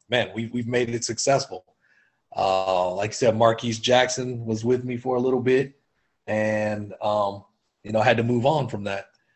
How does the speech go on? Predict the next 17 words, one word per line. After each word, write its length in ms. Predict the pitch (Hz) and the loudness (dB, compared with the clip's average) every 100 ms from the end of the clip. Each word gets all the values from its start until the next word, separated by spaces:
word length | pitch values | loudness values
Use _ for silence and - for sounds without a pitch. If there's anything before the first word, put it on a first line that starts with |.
| _ _ _ _ - | _ _ _ _ -4
And 560 | 113 113 113 110 107 - _ - | 0 2 2 0 -6 -12 _ 0
to 140 | 147 | 4
me, 480 | 147 190 214 208 185 | 8 8 8 6 4
what 240 | 151 147 | 0 0
it 80 | 151 | 2
is, 320 | 156 160 139 | 2 2 2
it's, 340 | 131 123 - - | 0 -4 -8 -8
it's 160 | 120 | -4
more, 640 | 147 156 165 160 147 143 - _ _ _ _ _ _ _ _ _ _ _ _ | 0 4 6 6 6 0 -10 _ _ _ _ _ _ _ _ _ _ _ _
again, 420 | 156 143 180 165 | 4 8 10 8
like, 400 | 160 156 143 - | 6 4 4 4
like 180 | 147 151 | 6 6
you 60 | 151 | 6
mentioned 320 | 156 151 139 | 4 4 6
earlier, 460 | 156 135 110 90 - _ _ | 8 8 4 -2 -12 _ _
you 140 | 120 117 | -6 -2
know, 400 | 117 113 117 | 2 0 -2